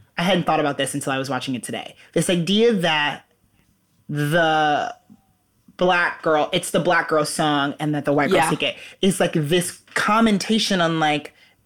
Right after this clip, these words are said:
Speaker 1: this happens. This has
Speaker 2: Yeah.
Speaker 1: been, this has been happening. Like, black people do something and then white people take it and call it theirs. And, like, n-,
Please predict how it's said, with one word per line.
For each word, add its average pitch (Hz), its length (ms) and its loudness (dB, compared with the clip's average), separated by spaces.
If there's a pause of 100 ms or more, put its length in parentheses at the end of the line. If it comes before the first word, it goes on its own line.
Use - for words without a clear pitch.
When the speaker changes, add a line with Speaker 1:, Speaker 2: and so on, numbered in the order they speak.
(480)
Speaker 1:
this 220 180 2
happens. - 760 -6 (500)
This 180 140 0
has 180 160 0
Speaker 2:
Yeah. 147 60 -4
Speaker 1:
been, 220 320 2
this 170 220 0
has 160 120 0
been 156 280 2
happening. 143 640 -2
Like, 131 380 -4 (420)
black 160 240 2
people 180 180 2
do 165 160 4
something 151 320 0
and 147 80 0
then 143 140 0
white 139 180 0
people 147 220 -4
take 139 200 -2
it 139 80 0
and 131 120 -4
call 135 180 0
it 131 140 -2
theirs. 127 280 0
And, 135 120 -4
like, 123 180 -6 (220)
n-, 143 180 -6